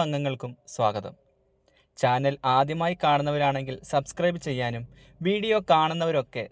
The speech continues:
നിങ്ങളുടെ ലൈക്ക് രേഖപ്പെടുത്താനും മറക്കരുത്. നമുക്കിന്നത്തെ വിഷയത്തിലേക്ക് കടക്കാം. ജ്യോതിഷത്തിൽ എല്ലാ ഗ്രഹങ്ങൾക്കും അവയുടെ രാശി മാറ്റങ്ങൾക്കും സവിശേഷമായ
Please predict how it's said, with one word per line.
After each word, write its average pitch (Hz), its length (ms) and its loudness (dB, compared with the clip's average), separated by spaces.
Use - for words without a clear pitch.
നിങ്ങളുടെ 127 400 -6
ലൈക്ക് 131 420 -2
രേഖപ്പെടുത്താനും 113 760 -8
മറക്കരുത്. 104 520 -8
നമുക്കിന്നത്തെ 123 520 -2
വിഷയത്തിലേക്ക് 120 520 -4
കടക്കാം. 131 300 -2
ജ്യോതിഷത്തിൽ 233 760 8
എല്ലാ 214 280 2
ഗ്രഹങ്ങൾക്കും 214 540 -2
അവയുടെ 175 360 0
രാശി 160 420 -4
മാറ്റങ്ങൾക്കും 143 720 -6
സവിശേഷമായ 202 720 4